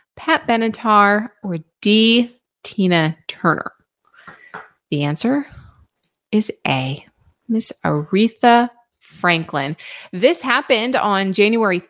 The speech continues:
third, nineteen eighty-seven. Aretha Franklin became the very first woman inducted to the Rock and Roll Hall of Fame, which was, of course, a monumental moment, and, uh, she certainly deserves to be there.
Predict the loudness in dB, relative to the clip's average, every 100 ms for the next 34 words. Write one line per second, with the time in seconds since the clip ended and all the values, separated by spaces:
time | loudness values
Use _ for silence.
0 | 0 2 4 4 0 -2 -2 -2 -4 -10
1 | -6 -4 -4 -2 -2 0 -2 2 2 2
2 | 2 0 0 -2 0 0 2 0 0 0
3 | 0 2 0 0 0 0 -2 -2 -2 -4
4 | -2 0 0 0 -2 -2 -4 -6 -8 -8
5 | -2 -2 -2 -2 0 0 2 -2 -2 -4
6 | 2 2 2 0 -8 -20 -20 0 0 2
7 | 0 2 0 -2 0 2 2 0 0 0
8 | -2 2 2 2 0 -2 -4 -6 -6 0
9 | 2 4 4 2 -4 -4 -2 0 0 0
10 | 0 0 -2 -6 -8 -4 -2 0 2 2
11 | 2 2 2 0 -2 0 0 0 -4 -6